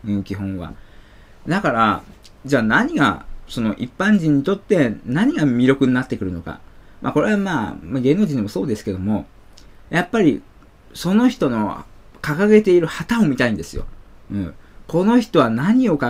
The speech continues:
え、何を思い、何を主張し、何を好み、何を嫌っているのか。そういう自分の色を強烈に持った人が魅力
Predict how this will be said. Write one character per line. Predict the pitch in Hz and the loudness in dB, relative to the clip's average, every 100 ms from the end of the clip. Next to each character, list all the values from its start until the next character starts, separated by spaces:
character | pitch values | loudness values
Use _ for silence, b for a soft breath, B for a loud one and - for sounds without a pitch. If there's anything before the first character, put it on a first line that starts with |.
| 117 98 | -2 -4
え、 | 71 - b | -6 -12 b
何 | 127 160 226 240 175 | -4 0 4 4 4
を | |
思 | 107 101 104 | 2 -2 -4
い、 | 87 - - | -4 -10 -8
何 | 131 196 226 165 | -2 0 4 4
を | 123 | 2
主 | - 107 | -2 -6
張 | 95 | -6
し、 | 113 | -4
何 | 123 202 254 196 | -2 2 2 2
を | 120 | 0
好 | 139 127 | 0 0
み、 | 107 | 0
何 | 113 220 240 | 0 2 4
を | 135 | 2
嫌 | - 160 143 | 2 0 0
っ | |
て | - | 0
い | 127 | 0
る | 110 | 0
の | 80 | -6
か。 | 73 - b b b b - | -12 -12 b b b b -10
そ | 170 190 226 | 0 4 6
う | |
い | 233 233 | 4 2
う | 226 160 | 2 2
自 | 151 | 0
分 | 185 226 233 233 | 0 2 2 0
の | 226 | 0
色 | 226 226 208 | 0 4 4
を | 160 | 4
強 | - 196 202 214 | 0 4 8 8
烈 | 220 214 214 | 8 4 2
に | 208 | 4
持 | 214 214 214 | 4 4 0
っ | |
た | - 180 | 0 -2
人 | 208 - 196 | 2 4 6
が | 226 185 - b b b - - - - | 6 4 2 b b b -20 -20 -20 0
魅 | 143 139 | 8 12
力 | 139 139 127 120 | 12 10 6 2